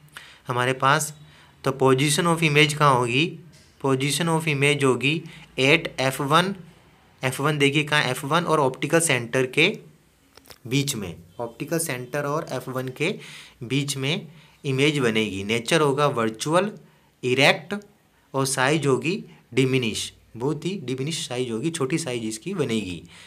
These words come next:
अब देखिए इसको आगे डॉटेड लाइन में इसको बढ़ाते हैं आगे। फर्स्ट रे को हम डॉटेड लाइन में यहाँ पे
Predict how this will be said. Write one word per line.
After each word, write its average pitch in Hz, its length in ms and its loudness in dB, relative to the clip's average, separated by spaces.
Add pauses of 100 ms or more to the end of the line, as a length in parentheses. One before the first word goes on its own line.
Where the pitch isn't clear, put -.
(200)
अब 127 160 -4
देखिए 127 340 0
इसको 135 240 -4
आगे 123 280 -4
डॉटेड 127 360 0
लाइन 120 200 2
में 123 120 -6
इसको 147 280 -4 (1700)
बढ़ाते 127 400 4
हैं 110 80 -2
आगे। 95 320 -8 (1500)
फर्स्ट 156 280 -2
रे 143 140 4
को 143 120 -2
हम 139 100 -4
डॉटेड 127 220 -2
लाइन 120 180 -4
में 120 140 -10
यहाँ 110 180 -8
पे 156 100 -4